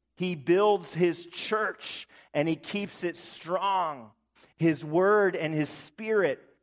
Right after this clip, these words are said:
come and transform lives. His love is shared. His people serve those in need and tell others about their Jesus.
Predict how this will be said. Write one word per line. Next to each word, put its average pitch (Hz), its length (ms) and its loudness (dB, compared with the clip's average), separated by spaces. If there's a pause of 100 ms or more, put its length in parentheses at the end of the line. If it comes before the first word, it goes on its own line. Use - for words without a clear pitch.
(420)
come 185 600 2
and 147 200 -4
transform 202 1200 -2
lives. 147 1120 -2 (720)
His 165 280 2
love 170 560 4
is 143 200 -4
shared. 175 880 0 (800)
His 160 260 0
people 196 560 -4
serve 208 760 -2
those 147 440 2
in 131 300 -6
need 170 400 -2
and 113 160 -6
tell 160 440 0
others 165 500 -2
about 131 400 -2
their 127 180 -6
Jesus. 127 880 -12